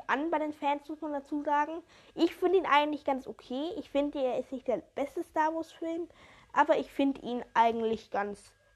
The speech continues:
in Ordnung. Also da finde ich, gibt es auch ein paar schlechtere Star Wars Filme. Man kann es ja natürlich nur mutmaßen, wie es jetzt mit dem kleinen Jungen weitergeht.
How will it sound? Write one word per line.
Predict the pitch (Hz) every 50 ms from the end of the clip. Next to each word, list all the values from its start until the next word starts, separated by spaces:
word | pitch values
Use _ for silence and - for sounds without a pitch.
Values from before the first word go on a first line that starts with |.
| _ -
in | 226 226 208 - _ _
Ordnung. | - 208 214 220 220 220 220 - 214 185 - 170 110 - - -
Also | - 208 220 214
da | 208 208
finde | 196 - - 220 214 208 -
ich, | 208 - -
gibt | 214 202 - -
es | 190 -
auch | - - -
ein | 220
paar | - - 208 202 202 - - - - - - -
schlechtere | - - - - 214 202 214 220 202 - - 226 214 208 208 214 214 202 - - -
Star | - - - - - 208 190 202 202 202 202
Wars | 196 196 196 196 196 - - - - - - - - - _ - - - - -
Filme. | - 233 208 214 190 185 165 143 175 - - _ _ _ _ _ _ _ _ _ _ _ _ _ _ _ _ _ _ _ _ _ _ _ _ _ _ _ _ _ _ _ _ _ _ _ _ _ _ _ _ _ - - - - - - - - - - - _ _ _ _ _ _ _ _ _ _ _
Man | 247 247 254 269 269 269
kann | - - 302 320
es | 330 320
ja | 320 294
natürlich | 277 269 269 269 262 262
nur | 262 247 233
mutmaßen, | 233 247 262 254 262 269 247 240 240 240 - 247 240 226 214
wie | 220 220 226
es | 220 - -
jetzt | 226 208 - -
mit | 208
dem | 214 208
kleinen | 202 - 208 196 196 202 190
Jungen | 185 185 180 175
weitergeht. | 175 180 180 165 180 190 180 - -